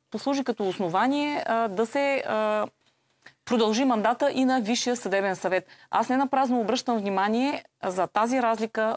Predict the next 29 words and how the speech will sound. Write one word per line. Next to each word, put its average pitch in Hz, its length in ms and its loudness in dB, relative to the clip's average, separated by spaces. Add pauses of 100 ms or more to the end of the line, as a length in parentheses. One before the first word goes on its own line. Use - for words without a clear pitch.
а, 180 120 -4
в 175 240 -6
начина, 226 320 0
по - 100 -12
който 226 220 -2
се 214 120 -6
формира 208 340 -2
състава 202 400 0
на 175 140 0
инспектората, 262 600 -2
за 220 120 -2
който 208 260 -2
Конституционният 196 680 -4
съд 180 160 -4
се - 80 -6
произнесе 170 460 -4
изрично, 233 460 -4 (320)
и 269 100 2
на 247 100 4
Висшия 240 280 -2
съдебен 214 360 -2
съвет. 190 280 -2 (540)
Иван 208 240 2
Гешев 277 280 -2
направи, 254 560 0
докато 202 280 -6
беше 208 240 0
главен 208 300 0
прокурор, 214 600 -2